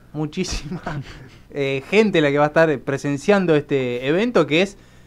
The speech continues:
en muchas ocasiones hasta el más llamativo de la competencia. Después, lógicamente, que cada disciplina,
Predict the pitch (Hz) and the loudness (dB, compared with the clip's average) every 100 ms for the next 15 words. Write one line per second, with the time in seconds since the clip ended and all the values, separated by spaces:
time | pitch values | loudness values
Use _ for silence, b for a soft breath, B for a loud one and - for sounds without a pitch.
0 | b - 151 196 170 165 160 196 156 143 | b -6 -4 -2 0 0 0 -2 -2 -2
1 | 147 143 160 - 143 131 - 180 135 120 | -2 -2 -2 -2 -2 -2 0 2 2 2
2 | 113 120 120 120 139 147 120 110 127 123 | -2 -4 -4 -4 -4 -6 -8 -8 -8 -8
3 | 120 123 135 123 117 131 127 120 139 117 | -8 -10 -8 -10 -6 -2 -2 -4 -8 -8
4 | 135 151 160 | -4 -4 -4